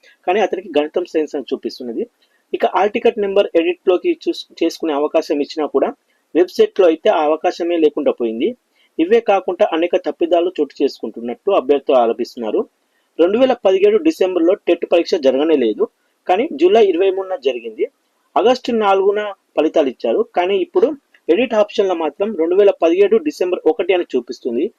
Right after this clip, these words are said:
అసలు రెండు వేల పదిహేడులో టెట్ జరిగిందే ఒకసారి. ఇలా అనేక తప్పిదాలు ఉన్నాయని సవరించాలని డీఈడీ మరియు బీఈడీ అభ్యర్థులైతే, ఆ, సంఘ రాష్ట్ర అధ్యక్షుడు రామ్మోహన్ రెడ్డి ప్రభుత్వాన్ని కోరారు. అయితే ఫైనల్ కీలో కూడా మరిన్ని అభ్యంతరాలు కూడా వచ్చాయి.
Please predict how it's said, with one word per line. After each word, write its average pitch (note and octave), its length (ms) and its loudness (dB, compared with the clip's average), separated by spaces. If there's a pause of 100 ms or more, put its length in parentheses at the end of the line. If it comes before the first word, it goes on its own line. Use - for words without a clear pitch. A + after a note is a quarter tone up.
(340)
అసలు G3+ 240 4
రెండు F#3 220 0
వేల B3 160 2
పదిహేడులో G3+ 460 2
టెట్ F3+ 340 -2
జరిగిందే E3 420 0
ఒకసారి. F#3+ 520 -2 (380)
ఇలా - 260 4
అనేక G#3 260 0
తప్పిదాలు E3+ 520 0
ఉన్నాయని D3 420 -6 (140)
సవరించాలని E3+ 720 0 (440)
డీఈడీ A3 360 2
మరియు F3+ 360 2
బీఈడీ E4+ 380 0
అభ్యర్థులైతే, C#3 760 0 (360)
ఆ, C#3 280 -2
సంఘ F3 300 -4
రాష్ట్ర F3 480 0
అధ్యక్షుడు F3 580 0
రామ్మోహన్ F#3+ 440 -2
రెడ్డి D#3 200 2
ప్రభుత్వాన్ని D3+ 540 -2
కోరారు. G#2+ 340 -2 (460)
అయితే A#3+ 140 2
ఫైనల్ G#3+ 420 0
కీలో A3 260 2
కూడా G#3 160 4
మరిన్ని F#3 400 -2
అభ్యంతరాలు E3 520 0
కూడా D#3+ 160 0
వచ్చాయి. C3 400 -2